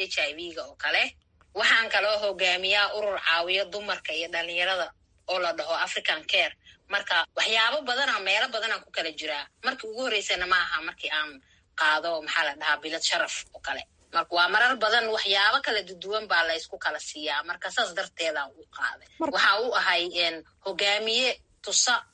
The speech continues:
Speaker 1: jidka fiican marka dhalinyarada soo koraysa, sida dhalinyarada du-, gabdhaha oo kale, dumarka,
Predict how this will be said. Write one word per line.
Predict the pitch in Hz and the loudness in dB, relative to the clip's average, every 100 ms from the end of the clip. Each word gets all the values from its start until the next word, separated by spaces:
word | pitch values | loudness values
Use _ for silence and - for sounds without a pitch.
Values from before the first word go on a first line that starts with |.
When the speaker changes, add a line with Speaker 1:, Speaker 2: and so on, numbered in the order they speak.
| _ _ - | _ _ -2
Speaker 1:
jidka | 269 - - | -2 0 -2
fiican | - 381 151 190 220 - _ | 0 2 4 4 2 -4 _
marka | 180 196 - | -4 -2 0
dhalinyarada | 196 190 202 214 233 202 | 0 2 4 2 2 0
soo | 202 208 | -2 -4
koraysa, | 226 202 190 - 190 - _ _ _ - | -2 0 0 0 -4 -6 _ _ _ -6
sida | 226 214 208 - _ _ _ _ 175 | -2 0 -2 -6 _ _ _ _ 0
dhalinyarada | 175 180 190 190 170 | 2 2 2 0 -4
du-, | 190 - | -8 -4
gabdhaha | 170 170 - 208 180 | -2 0 2 2 0
oo | 180 | -2
kale, | - 175 175 180 _ _ _ _ | 0 2 0 -2 _ _ _ _
dumarka, | - 185 180 175 - | -6 0 0 2 2